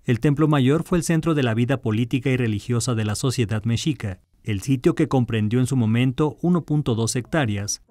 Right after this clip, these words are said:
albergaba el templo doble dedicado a Tlaloc y Huitzilopochtli. También estaban ahí la llamada Casa de las Águilas, el templo de Ejecatl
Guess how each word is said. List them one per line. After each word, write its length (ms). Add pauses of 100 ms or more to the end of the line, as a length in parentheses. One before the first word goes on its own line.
(120)
albergaba 640
el 140
templo 360
doble 360
dedicado 500
a 60
Tlaloc 520
y 120
Huitzilopochtli. 1000 (480)
También 320
estaban 400
ahí 220
la 100
llamada 460
Casa 320
de 100
las 220
Águilas, 500 (140)
el 160
templo 360
de 160
Ejecatl 560